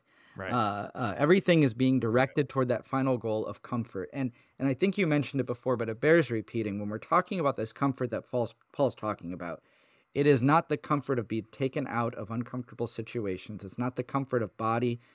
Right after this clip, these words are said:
Speaker 2: uh, <laughs> or of mind. It's not, not the comfort of idealism,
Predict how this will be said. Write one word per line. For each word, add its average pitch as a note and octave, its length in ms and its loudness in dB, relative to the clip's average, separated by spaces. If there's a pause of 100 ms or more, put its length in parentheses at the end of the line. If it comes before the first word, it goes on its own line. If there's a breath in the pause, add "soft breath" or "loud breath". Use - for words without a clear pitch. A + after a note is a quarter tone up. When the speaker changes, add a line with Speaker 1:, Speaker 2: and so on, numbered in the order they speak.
(280 soft breath)
Speaker 2:
uh, G2+ 520 -2 (140)
<laughs> E2 140 -12
or C3 280 0
of A2 100 -2
mind. A#2+ 500 0 (380 soft breath)
It's - 180 -6
not, C3+ 220 2 (280)
not D3 220 -2
the E3+ 80 2
comfort D3+ 440 0
of A2+ 100 0
idealism, G2 840 -2